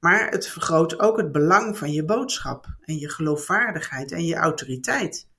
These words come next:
En dat, ja, kan je inderdaad dan misschien dus, eh, uiteindelijk ook meer resultaat geven. En heb je iets beet, hè? Ben je iets aan het analyseren? Komen er resultaten uit? Komen er conclusies uit,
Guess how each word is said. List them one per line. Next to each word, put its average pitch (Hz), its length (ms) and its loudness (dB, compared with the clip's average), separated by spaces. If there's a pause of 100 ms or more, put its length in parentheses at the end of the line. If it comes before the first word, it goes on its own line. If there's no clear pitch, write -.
(640)
En 180 140 2
dat, 165 320 -4
ja, 208 320 -4
kan 196 240 -4
je 151 220 0
inderdaad 156 480 -4
dan 143 160 -8
misschien 156 460 -4
dus, 151 340 -6
eh, 147 280 -10
uiteindelijk 160 440 -2
ook 208 220 -2
meer 151 140 0
resultaat 151 560 0
geven. 151 500 -2 (1800)
En 160 140 -2
heb 247 260 2
je - 120 0
iets 240 260 2
beet, 160 360 4
hè? 214 180 -2
Ben 202 220 6
je 214 120 4
iets 208 260 2
aan 202 160 6
het 196 160 4
analyseren? 190 800 4
Komen 220 400 4
er 185 100 4
resultaten 196 800 8
uit? 175 320 4
Komen 190 380 0
er 175 140 4
conclusies 170 600 0
uit, 160 440 2